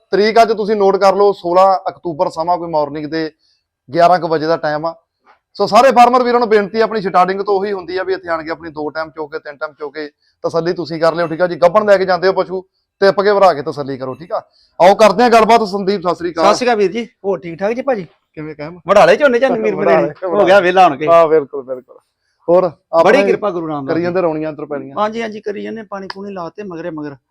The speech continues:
Speaker 1: ਹਾਂ।
Speaker 2: ਹੁਣ ਮਹਾਰਾਜ ਮੌਕਾ ਦੇਵੇ ਤੇ ਹੋਰ ਪੰਦਰਾਂ ਦਿਨਾਂ ਵੱਤਰ ਆ ਗਈਆਂ ਤੇ ਕਣਕਾਂ ਬੀਜੀਆਂ
Speaker 1: ਬਾਕੀ
Speaker 2: ਜਾਣੀਆਂ।
Speaker 1: ਸੰਦੀਪ, ਇੱਥੇ ਪਿੱਛੇ ਚਲੋ ਤੁਹਾਡਾ ਏਰੀਆ ਵੀ ਅਗੇਤਾ ਹੀ ਆ, ਇੱਥੇ
Speaker 2: ਹਾਂਜੀ, ਹਾਂਜੀ।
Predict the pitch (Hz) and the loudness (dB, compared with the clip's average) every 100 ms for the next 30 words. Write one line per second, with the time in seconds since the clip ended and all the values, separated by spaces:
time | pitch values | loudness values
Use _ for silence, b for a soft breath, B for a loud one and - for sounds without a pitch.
0 | 143 139 123 _ - 185 175 190 202 190 | -20 -20 -20 _ -16 -12 -10 -8 -8 -10
1 | 175 185 185 180 190 185 180 190 - 180 | -12 -8 -6 -6 -6 -6 -6 -8 -8 -8
2 | 196 185 180 170 - 165 165 170 156 147 | -6 -6 -8 -10 -8 -6 -6 -10 -12 -10
3 | 170 156 147 165 196 165 165 202 208 214 | -10 -4 -4 -2 -2 -2 -4 -4 -6 -12
4 | 190 180 190 196 185 190 156 160 165 185 | -10 -8 -6 -6 -4 -2 0 -2 -2 -2
5 | 180 156 - 165 175 160 156 220 220 214 | -2 -4 -4 -4 -2 -4 0 0 2 -2
6 | 160 | -4